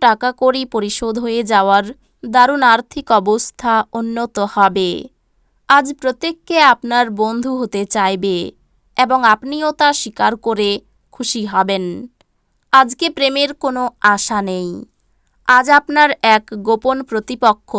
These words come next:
থাকবে, যিনি আপনাকে ভুল প্রমাণ করতে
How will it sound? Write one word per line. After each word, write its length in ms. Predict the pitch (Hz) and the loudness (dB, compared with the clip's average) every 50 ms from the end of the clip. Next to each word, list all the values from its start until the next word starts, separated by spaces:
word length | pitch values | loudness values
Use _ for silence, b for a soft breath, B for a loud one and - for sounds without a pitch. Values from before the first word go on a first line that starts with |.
| 202 - | -8 -6
থাকবে, 480 | - - 196 190 185 196 180 190 180 170 165 - - _ _ _ _ _ _ _ _ _ - | -4 0 0 0 0 -2 -4 -2 -2 -4 -4 -8 -12 _ _ _ _ _ _ _ _ _ -12
যিনি 320 | 220 220 285 294 294 320 311 285 | -8 -4 -2 -2 -2 0 2 4
আপনাকে 540 | 254 233 - - 269 269 269 269 - 285 285 262 | 4 2 2 -2 -2 -2 -2 0 0 -4 -4 -4
ভুল 280 | 233 240 233 233 240 247 | -4 -6 -8 -6 -8 -8
প্রমাণ 420 | 226 - 233 226 214 220 220 220 233 240 | -6 -4 -4 -2 0 2 2 2 0 -2
করতে 440 | - - 240 220 208 - - 208 | -6 -4 -4 -4 -4 -4 -4 -4